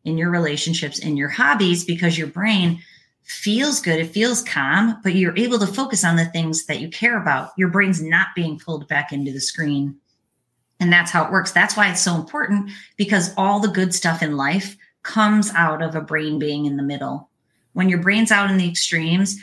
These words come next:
you snap at people, you're angry, you're irritable, you, you're at a party and you don't wanna be there 'cause your brain just wants dopamine from porn.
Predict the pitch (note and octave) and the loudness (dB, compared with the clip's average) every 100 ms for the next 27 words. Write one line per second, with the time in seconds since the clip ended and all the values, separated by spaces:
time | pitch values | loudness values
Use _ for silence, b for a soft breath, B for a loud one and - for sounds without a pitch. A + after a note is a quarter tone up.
0 | B F#3+ F#3+ - F3+ E3+ E3+ B2 - D3 | B 2 2 2 2 2 0 -4 -10 -16
1 | C#3 C3+ C3 - _ - F3 - F#3 E3+ | -14 -12 -12 -14 _ -2 0 2 2 2
2 | E3 D3 F#3 - - F3 F3 G3+ F3 F3 | 0 -4 -10 -12 -4 -4 -2 -2 -2 -2
3 | E3+ - - - B B - G3+ F#3+ E3+ | -6 -10 -14 -18 B B -2 0 2 0
4 | - _ B F#3+ F3+ - F#3 G3+ F#3 F3 | -6 _ B -2 -2 2 2 2 2 0
5 | E3 D#3 D#3 - D#3+ D#3 D#3 D3+ D3 D3+ | 0 -4 -8 -4 -4 -4 -8 -8 -8 -10
6 | B B F#3+ F3+ F3+ F#3 E3+ D#3+ D#3 D3+ | B B 0 0 0 0 0 0 -6 -8
7 | C#3 C#3 D3+ _ _ - F3+ F3 F#3 F#3+ | -6 -8 -12 _ _ -4 2 4 4 2
8 | F3+ F3+ D#3 D3+ F3+ D#3+ D3+ C#3+ C#3 C#3 | 0 -2 -4 -2 -2 -2 -2 -6 -6 -6
9 | C#3 - D3 C3+ C#3 | -10 -8 -6 -6 -8